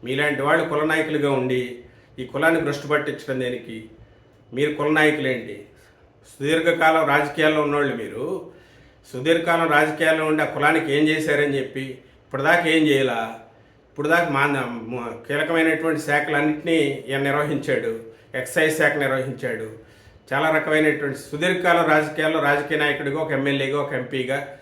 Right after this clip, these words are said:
అన్ని పార్టీలు మారాడు. ఒక పార్టీ కూడా వదిలిపెట్టకుండా బీజేపీతో సహా ఈ అన్ని పార్టీల్లో చేరి అన్ని పార్టీల్లో ఈయన నాయకత్వం చేసి మరి ఇప్పుడు దాకా ఈ ఆ జాతికి ఈయన వరగు-, వనగూర్చింది ఏంటో. మళ్ళీ ఇప్పుడు పోయి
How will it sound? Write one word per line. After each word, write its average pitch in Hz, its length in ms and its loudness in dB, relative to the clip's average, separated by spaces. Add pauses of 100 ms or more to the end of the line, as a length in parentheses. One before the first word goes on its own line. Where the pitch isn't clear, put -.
(180)
అన్ని 165 340 0
పార్టీలు 151 340 2
మారాడు. 147 320 2
ఒక - 140 -6
పార్టీ 143 340 -2
కూడా 139 160 0
వదిలిపెట్టకుండా 127 600 -4
బీజేపీతో 127 540 -4
సహా 127 380 -10 (840)
ఈ 147 60 0
అన్ని 165 220 2
పార్టీల్లో 170 440 2
చేరి 160 320 2
అన్ని 156 180 2
పార్టీల్లో 156 760 0 (240)
ఈయన 139 200 0
నాయకత్వం 151 560 2
చేసి 143 280 -2
మరి 139 180 -2
ఇప్పుడు 139 220 -6
దాకా 160 300 0
ఈ 135 180 -2
ఆ 123 200 -4
జాతికి 151 420 0
ఈయన 127 100 0
వరగు-, 131 380 -2
వనగూర్చింది 143 580 -4
ఏంటో. 104 260 -8
మళ్ళీ 156 240 0
ఇప్పుడు 165 180 0
పోయి 170 480 0